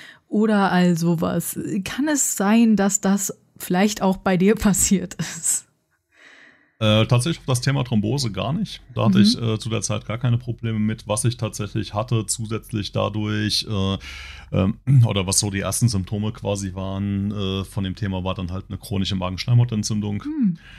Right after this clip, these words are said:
Speaker 1: schön.
Speaker 2: Und, äh, das ist dann halt, äh, nicht so, wie es viele Leute kennen, dass man halt ein bisschen Bauchschmerzen hat und dass einem ein bisschen schlecht ist, sondern ich hatte es teilweise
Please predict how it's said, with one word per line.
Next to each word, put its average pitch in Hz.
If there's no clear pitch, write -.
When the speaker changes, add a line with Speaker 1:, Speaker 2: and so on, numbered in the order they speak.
Speaker 1:
schön. 214
Speaker 2:
Und, 95
äh, 98
das 95
ist 98
dann 98
halt, 95
äh, 92
nicht 95
so, 98
wie 98
es -
viele 95
Leute 92
kennen, 104
dass 95
man 92
halt -
ein 98
bisschen 92
Bauchschmerzen 95
hat 92
und 95
dass 92
einem 92
ein -
bisschen 85
schlecht -
ist, 104
sondern 90
ich 90
hatte 92
es -
teilweise 92